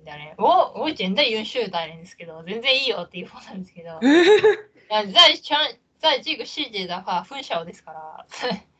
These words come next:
Speaker 2: 嗯。
Speaker 1: 所以、さ-、まあ、い-、まあ、なんか興味ある人いたら教えてください。
Speaker 2: 嗯，好的。
Speaker 1: <laughs> いないと思うけど。
Speaker 2: 对，
Speaker 1: 对。
Speaker 2: 对，是的，是的。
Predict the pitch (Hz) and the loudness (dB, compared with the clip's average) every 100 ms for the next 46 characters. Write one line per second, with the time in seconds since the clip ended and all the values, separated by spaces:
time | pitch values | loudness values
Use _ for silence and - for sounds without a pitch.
0 | _ 165 165 165 _ 208 202 196 185 185 | _ -20 -20 -20 _ -12 -8 -6 -2 -2
1 | 190 180 170 - _ - 196 - 202 180 | 0 -2 -4 -10 _ -2 0 0 -2 -2
2 | - 185 - 202 185 220 208 190 320 190 | -4 -10 -6 -2 0 -2 -6 -8 -6 -4
3 | 185 208 202 175 151 170 - 185 185 180 | -6 -8 -12 -10 -12 -14 -14 -12 -10 -12
4 | - - - _ _ _ _ _ 370 330 | -12 -20 -20 _ _ _ _ _ -6 0
5 | 311 160 156 - _ 214 202 180 180 - | 2 0 -8 -20 _ -2 0 -4 -10 -12
6 | 185 - _ _ _ _ _ 190 175 170 | -14 -14 _ _ _ _ _ -10 -10 -10
7 | 160 _ _ - 180 165 147 - 151 143 | -16 _ _ -12 -10 -8 -12 -16 -20 -20
8 | _ | _